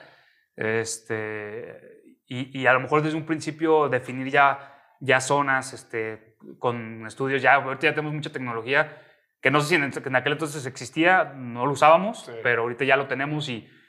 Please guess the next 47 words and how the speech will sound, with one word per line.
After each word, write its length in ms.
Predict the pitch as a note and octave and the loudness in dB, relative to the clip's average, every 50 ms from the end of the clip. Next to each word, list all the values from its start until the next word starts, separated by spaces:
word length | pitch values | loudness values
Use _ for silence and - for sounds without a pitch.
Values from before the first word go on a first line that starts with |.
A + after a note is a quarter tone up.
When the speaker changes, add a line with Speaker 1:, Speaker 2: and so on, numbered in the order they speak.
| _ _ _ | _ _ _
Speaker 1:
y 80 | _ B2+ | _ -2
también 180 | - A#2+ B2 C3 | -2 0 0 0
está, 260 | B2+ - D3+ C#3+ - | 2 2 2 2 2
está, 240 | C#3+ - - D3 D3 | 0 -6 -4 -6 -4
está 260 | - C3 - - C3+ | -4 -4 -4 -4 -4
chingón 260 | C#3 D3 D3 C#3+ C#3+ | -4 -4 -4 -4 -2
porque, 260 | C3+ C#3+ B2 B2+ A#2+ | -4 -6 -6 -6 -8
pues, 120 | - - A2+ | -10 -8 -4
ya 80 | B2 C3 | -2 -2
defines 360 | C#3 C3+ C#3 C#3+ C#3+ C#3 B2 | -2 -2 -4 -10 -10 -10 -12
en 120 | A#2 A#2+ | -12 -6
dónde 300 | B2 C3+ C#3 C#3 C3 B2 | -2 0 0 0 -2 -6
sí, 240 | - - C#3 C#3 C#3 | -10 -10 -10 -8 -6
en 100 | C3+ B2 | -6 -6
dónde 220 | A#2+ B2 A#2+ A#2 A2+ | -6 -10 -10 -10 -10
no, 380 | B2 C3+ C#3+ C#3+ C#3+ C#3+ C#3+ - - _ _ _ _ _ _ _ | -8 -6 -6 -6 -6 -8 -12 -18 -20 _ _ _ _ _ _ _
etcétera, 300 | - - B2+ B2 C#3+ B2+ | -2 -2 0 2 2 2
etcétera, 300 | B2 - A#2+ - A#2 A#2+ | 2 0 -4 -4 -2 -2
¿no? 120 | C#3 D3 | -2 -4
Como 140 | C3+ B2+ A#2+ | -6 -10 -12
que 100 | - B2+ | -6 -4
ya 80 | B2+ B2+ | -4 -2
se 100 | C3 D3+ | 0 0
vuelve 220 | D3 D3 C#3+ D3 | 0 0 -2 -2
más, 420 | C#3+ C#3+ C#3+ C#3 - - - - _ | -6 -6 -6 -8 -8 -16 -18 -20 _
más 200 | - B2+ C3 B2+ C3 | -4 -2 -2 0 0
fácil 260 | C#3+ C3 C3+ C3 A#2+ | -2 -4 -4 -8 -8
todo. 400 | - B2 A#2 A2+ A2 - _ _ _ | -4 -4 -4 -4 -6 -12 _ _ _
Speaker 2:
Sí, 160 | - - A#2+ | -20 -20 -20
sí, 120 | A2+ B2+ A#2+ | -20 -20 -20
sí. 140 | - - B2+ | -18 -18 -18
Speaker 1:
Entonces 280 | B2 - - B2 A#2+ B2+ | -18 -10 -8 -6 2 2
yo 100 | C#3 C3+ | 4 4
creo 120 | C#3+ C3+ | 4 -2
que 60 | C#3+ | -2
todo 140 | B2 D3 C#3+ | -2 -4 -2
se 80 | C#3+ D#3 | -2 -4
lo 40 | C#3+ | -4
implementaría 340 | B2 B2 A#2+ A2+ A2+ A#2+ B2 B2+ | -4 -6 -8 -6 -4 -4 -4 -2
desde 60 | B2+ | -4
el 60 | A#2+ A#2 | -6 -8
inicio. 240 | A2+ - A2+ - - _ _ _ _ _ _ _ _ _ _ _ _ _ _ _ _ | -12 -14 -16 -18 -20 _ _ _ _ _ _ _ _ _ _ _ _ _ _ _ _
Speaker 2:
Justo 340 | - - E3 D#3 D3 - F#3+ | -10 -8 -8 -8 -4 -2 -2
lo 100 | F#3 E3 | 0 0
que 80 | D3+ D3 | 0 -2
comentaste 600 | C#3 C3+ C3+ C3 B2+ B2+ D3 C#3 - - F3 E3+ | -2 -6 -8 -14 -8 -8 -8 -8 -6 -12 -12 -10
de, 640 | D3+ C#3+ C3+ C3 B2 A#2+ A#2 A2+ A2 G#2 G#2 - | -10 -10 -10 -10 -12 -12 -14 -16 -18 -20 -20 -20